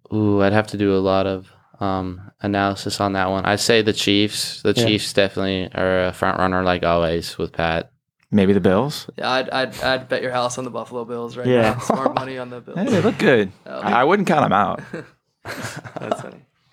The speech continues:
Speaker 2: Um, okay, so the N F L draft is this Thursday. Um,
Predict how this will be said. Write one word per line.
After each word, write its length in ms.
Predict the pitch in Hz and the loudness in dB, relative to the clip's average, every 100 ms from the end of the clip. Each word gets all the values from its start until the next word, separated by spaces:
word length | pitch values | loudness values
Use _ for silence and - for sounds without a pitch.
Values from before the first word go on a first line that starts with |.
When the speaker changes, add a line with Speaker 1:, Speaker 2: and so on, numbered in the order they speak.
| - - 98 95 | -12 -12 -12 -8
Speaker 2:
Um, 460 | - 127 127 123 123 131 | 0 2 2 0 -2 -2
okay, 240 | 131 117 113 | 2 2 0
so 580 | - 127 120 117 117 _ _ _ | 4 4 6 4 0 _ _ _
the 80 | 131 | 2
N 100 | 131 | 2
F 120 | 127 | 4
L 100 | 127 | 2
draft 360 | 117 120 110 - | 2 2 0 -2
is 140 | 107 | -8
this 160 | 107 110 | -8 -10
Thursday. 640 | - 107 104 117 107 110 120 _ _ | -6 -6 -6 -6 -4 -6 -8 _ _
Um, 600 | 117 113 110 107 107 110 | -6 -4 -4 -6 -8 -14